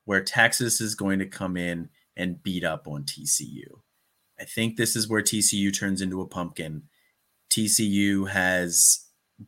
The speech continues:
beaten the last couple of opponents by knocking their quarterbacks out of the game. Adrian Martinez and Will Howard both got knocked out. Behren Morton got knocked out. Uh, Dylan Gabriel's gotten knocked out. Spencer Sanders was injured in their game.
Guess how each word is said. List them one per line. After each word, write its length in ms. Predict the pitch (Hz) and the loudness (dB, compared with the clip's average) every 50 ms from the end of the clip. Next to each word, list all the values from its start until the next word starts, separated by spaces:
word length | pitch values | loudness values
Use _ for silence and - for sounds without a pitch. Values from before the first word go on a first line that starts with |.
| _ - | _ 0
beaten 420 | 117 113 123 117 123 123 117 113 | 0 0 0 0 0 0 0 2
the 180 | 110 104 101 95 | 2 2 2 0
last 420 | 92 92 92 95 104 104 - - | 0 2 2 4 4 4 2 0
couple 640 | - - 113 101 - 104 98 98 95 95 92 - | 0 -4 -6 -6 -4 -6 -4 -4 -4 -4 -4 -4
of 200 | - 95 92 90 | -4 -4 -4 -4
opponents 720 | 90 - - - 104 98 107 120 127 139 147 143 143 - - | -6 -10 -8 -4 -4 -2 0 2 4 4 6 6 4 2 2
by 240 | - - 98 95 92 | 2 2 2 2 4
knocking 500 | 90 90 92 95 101 98 - 104 98 95 | 2 2 0 0 0 -2 -4 -6 -6 -4
their 140 | 90 85 | -6 -6
quarterbacks 580 | 82 - - 90 90 87 76 76 76 80 - - | -10 -10 -8 -6 -4 -4 -4 -4 -8 -6 -4 -4
out 140 | 78 78 73 | -4 -4 -6
of 40 | 69 | -10
the 60 | 69 | -14
game. 280 | 69 - 55 - - _ _ _ _ _ _ _ _ _ _ _ - | -16 -16 -20 -20 -20 _ _ _ _ _ _ _ _ _ _ _ -4
Adrian 280 | - 95 95 98 92 90 | -4 -2 -2 -2 -4 -4
Martinez 480 | 85 82 80 - - 110 104 95 90 95 | -4 -6 -6 -4 -2 0 0 0 -2 -4
and 100 | 85 82 | -6 -6
Will 140 | 80 76 | -8 -8
Howard 480 | 78 - - 113 113 110 113 110 104 104 | -4 2 4 4 4 4 2 0 -2 -2
both 220 | 107 104 98 - | -4 -6 -6 -6
got 220 | - 107 101 98 - | -4 -4 -4 -4 -2
knocked 300 | 104 101 92 92 - - | -2 -4 -4 -4 -4 -2
out. 260 | 101 92 90 87 - | -2 -2 -2 -2 -6
Behren 260 | - 76 - - - | -8 -10 -10 -12 -14
Morton 420 | 80 85 95 107 110 - 101 104 98 | -10 -6 -6 -4 -4 -4 -4 -4 -2
got 260 | 98 92 90 - 87 | 0 0 0 -2 -2
knocked 380 | 92 90 87 85 85 - - | -4 -4 -4 -4 -6 -6 -4
out. 340 | 92 90 90 90 87 85 - _ _ _ _ _ _ _ - - | -2 0 2 2 0 -2 -4 _ _ _ _ _ _ _ -18 -14
Uh, 140 | - - | -12 -10
Dylan 260 | 143 - 80 69 69 73 | -8 -6 -6 -6 -6 -4
Gabriel's 560 | - 107 120 131 123 123 113 113 107 104 101 | 2 6 6 6 8 6 4 4 4 2 2
gotten 300 | 107 104 98 92 95 92 | 2 2 2 2 0 -2
knocked 380 | 92 90 90 87 85 _ - | -4 -4 -4 -4 -6 _ -4
out. 360 | 92 87 87 85 82 - - - | -4 -2 -2 -2 -4 -4 0 0
Spencer 360 | - - 82 78 - - 95 | 0 0 0 -8 -6 -2 4
Sanders 480 | - - 113 113 123 131 123 120 117 | 4 4 6 8 8 8 8 6 4
was 160 | 117 107 98 107 | 4 2 2 2
injured 280 | 101 98 98 95 90 | 2 2 0 0 -2
in 120 | 92 92 92 | -2 -4 -4
their 180 | 90 87 85 | -4 -6 -6
game. 480 | 85 85 85 82 80 80 80 76 76 | -6 -8 -8 -8 -8 -10 -10 -10 -12